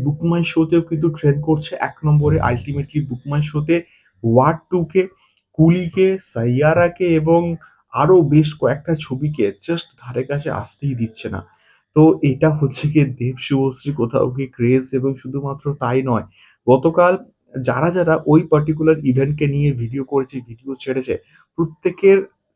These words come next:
চ্যানেলে একটা দারুণভাবে কিন্তু বুস্ট আপ হয়েছে, দুর্দান্তভাবে কিন্তু তারা ভিউজ পাচ্ছে, দুর্দান্তভাবে কিন্তু, কিন্তু তারা কোথাও গিয়ে রেসপন্স পাচ্ছে এবং চ্যানেলগুলো সত্যি বলতে এই দেব শুভশ্রীর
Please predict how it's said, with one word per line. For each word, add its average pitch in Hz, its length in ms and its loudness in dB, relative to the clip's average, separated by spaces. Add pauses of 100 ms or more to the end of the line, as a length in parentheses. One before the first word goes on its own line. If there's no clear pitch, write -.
(160)
চ্যানেলে 143 400 2 (200)
একটা 131 160 -4 (220)
দারুণভাবে 147 580 0
কিন্তু 147 220 0
বুস্ট 123 360 -6
আপ 127 100 0
হয়েছে, 131 320 -2 (440)
দুর্দান্তভাবে 147 840 4
কিন্তু 151 220 0
তারা 147 240 4
ভিউজ 127 400 0
পাচ্ছে, 151 320 -4
দুর্দান্তভাবে 135 840 -4
কিন্তু, 143 160 -6 (160)
কিন্তু 135 260 -6
তারা 131 180 0 (560)
কোথাও 143 220 6
গিয়ে 147 180 2
রেসপন্স 123 540 0
পাচ্ছে 156 300 -2 (360)
এবং 135 220 4 (140)
চ্যানেলগুলো 160 680 0 (360)
সত্যি - 320 -4
বলতে 165 280 0
এই 160 80 4
দেব 147 300 -2
শুভশ্রীর 151 640 -2